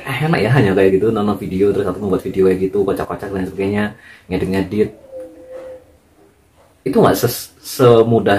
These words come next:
yang kamu dapetin gitu. Ya, walaupun itu jadi motivasi. Kalau karya itu ternyata tetap ada gunanya gitu. Akan ada suatu masa ketika jalan itu ditempuh oleh kamu, maka kamu akan mendapatkan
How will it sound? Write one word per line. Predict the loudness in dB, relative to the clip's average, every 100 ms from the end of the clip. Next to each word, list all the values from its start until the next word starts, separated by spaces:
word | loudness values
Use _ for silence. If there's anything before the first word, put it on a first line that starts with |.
| 4
yang | 2 2
kamu | -2 -2 -2
dapetin | -4 -6 2 2 4
gitu. | 0 -4 -12 -12 0
Ya, | 2
walaupun | 4 2 2 2
itu | 2
jadi | 0 0 -2
motivasi. | -4 -2 0 0 -2 -4 -4 -10 -20 _ -20 _ _ _
Kalau | -6 -2 -2 -4
karya | 0 2 6 4
itu | 4
ternyata | 0 -4 -2 -4
tetap | -4 -6 -8 _ _ _ _
ada | -4 -2 0
gunanya | 0 -2 -4 -4
gitu. | -4 -6 -12 -20 _ -20 -20 -20 _ _ -20 -20
Akan | -6 -4 -2
ada | -2 0 0 0 -4
suatu | -6 -6
masa | -4 -4 -4 -2 -2 -2
ketika | -6 -10 -2 -2 -2 -6 -16 -8
jalan | -2 0 0 -2
itu | -4 -4 -4 -10
ditempuh | -8 -6 -4 -2
oleh | -2 -4
kamu, | -4 -2 2 2
maka | 2 0 -4 -4 -6
kamu | -4
akan | -4 -4 -4
mendapatkan | -6 -6 -2